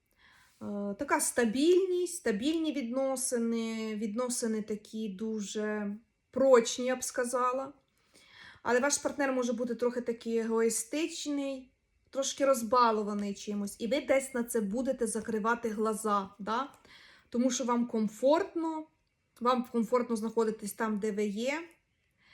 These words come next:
Ви якось поступаєте більш справедливо до партнера, але зверніть увагу, де трохи ви можете закривати очі на щось.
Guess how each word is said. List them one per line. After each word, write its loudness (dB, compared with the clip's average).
Ви 0
якось 4
поступаєте 0
більш -4
справедливо 2
до 2
партнера, -2
але 0
зверніть 0
увагу, -2
де 0
трохи -2
ви 0
можете -4
закривати -2
очі -2
на -6
щось. -14